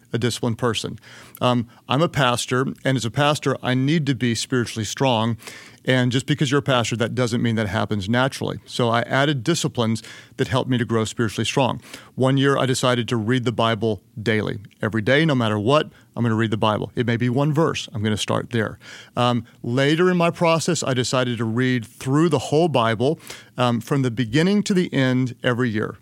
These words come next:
So I have a daily discipline. It takes about twelve or fifteen minutes. I read my little portion every day. And now for probably fifteen or seventeen years, I've read through the Bible every single year.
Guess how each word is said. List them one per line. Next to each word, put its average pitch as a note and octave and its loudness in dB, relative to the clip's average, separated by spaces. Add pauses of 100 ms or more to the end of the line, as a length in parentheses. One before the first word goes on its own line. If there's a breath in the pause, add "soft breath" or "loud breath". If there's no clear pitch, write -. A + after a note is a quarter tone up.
So - -4
I - 2
have G#2 -2
a A2 -4
daily A2+ 0
discipline. E3 0
It B2 -2
takes A#2 -4
about A2+ 0
twelve A2+ -2
or A2 -4
fifteen A#2+ -2
minutes. D#3 0
I A#2+ 0
read A2+ -2 (320 loud breath)
my - 0
little A#2 0
portion D3 0
every C3+ 0
day. B2 2 (320 loud breath)
And B2+ 2
now A#2+ 2
for A#2 -2
probably B2 0
fifteen B2+ -2
or A#2 2
seventeen A#2 0
years, A2+ 0
I've G#2+ 0
read A2 2
through A#2+ -4
the A2 0
Bible G#2 -2 (240 loud breath)
every A2 0
single G#2+ 0
year. G#2 -2